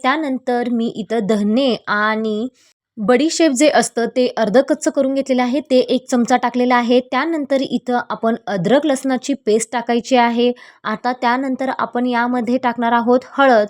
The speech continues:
हळद ही एक दोन चमचा टाकू शकतो. त्यानंतर लाल तिखट टाकायचं आहे आणि चार मिरच्या टाकायच्या आहेत. लक्षात ठेवा, इथं लाल तिखट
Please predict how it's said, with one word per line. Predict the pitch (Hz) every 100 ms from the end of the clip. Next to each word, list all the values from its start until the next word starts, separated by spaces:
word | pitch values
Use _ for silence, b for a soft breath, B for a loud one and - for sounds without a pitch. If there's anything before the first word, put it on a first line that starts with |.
| _
हळद | 226 214 233 202
ही | - 262
एक | - 208
दोन | 208 254
चमचा | 277 254 247 254
टाकू | 240 226 262
शकतो. | 254 254 247 240 - B _
त्यानंतर | 269 277 269 277
लाल | 254 208 233 262
तिखट | 247 269
टाकायचं | 254 247 247 254
आहे | 240 240 233 233 B B
आणि | 220 226 220 226 -
चार | 233 220
मिरच्या | 262 220 175 190
टाकायच्या | 196 190 196 185 196
आहेत. | 190 185
लक्षात | 254 262 311
ठेवा, | 302 294 277
इथं | 277 220 254
लाल | 226 240 240
तिखट | 262 262